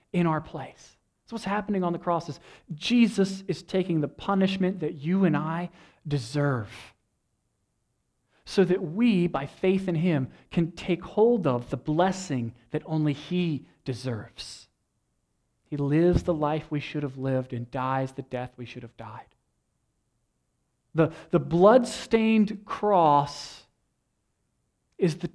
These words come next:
testimony, is testimony to God's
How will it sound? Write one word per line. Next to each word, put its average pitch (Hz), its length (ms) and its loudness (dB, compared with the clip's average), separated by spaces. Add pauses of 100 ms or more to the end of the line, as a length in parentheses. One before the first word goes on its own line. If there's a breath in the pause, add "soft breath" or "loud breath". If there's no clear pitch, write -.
(100)
testimony, 147 960 0
is 175 220 2
testimony 160 760 0
to 156 300 0 (360 loud breath)
God's 196 760 4